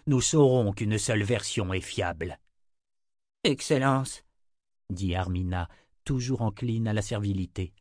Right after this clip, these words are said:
C'est une formidable idée. Si nous trouvons les autres livres et qu'un seul titre soit erroné, ça prouvera ma thèse de l'erreur sans signification d'un crétin d'artisan. Jagang dévisagea longuement la sœur,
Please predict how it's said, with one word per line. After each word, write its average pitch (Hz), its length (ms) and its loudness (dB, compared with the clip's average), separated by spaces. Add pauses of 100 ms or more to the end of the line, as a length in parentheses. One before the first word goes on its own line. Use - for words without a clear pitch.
(380)
C'est 220 260 2
une 160 120 2
formidable 151 680 4
idée. 127 540 0 (500)
Si - 180 0
nous 156 160 6
trouvons 151 380 4
les 139 200 6
autres 131 220 2
livres 139 380 2
et 120 100 2
qu'un 131 220 2
seul 147 240 2
titre 147 300 -2
soit 131 280 0
erroné, 127 460 4 (260)
ça 175 220 4
prouvera 147 420 4
ma 127 160 6
thèse 139 240 2
de 131 100 0
l'erreur 127 380 6
sans 196 220 0
signification 180 720 0
d'un 160 180 4
crétin 160 360 2
d'artisan. 165 540 0 (1800)
Jagang 110 480 4
dévisagea 107 680 2
longuement 104 380 2
la 95 160 2
sœur, 117 560 -2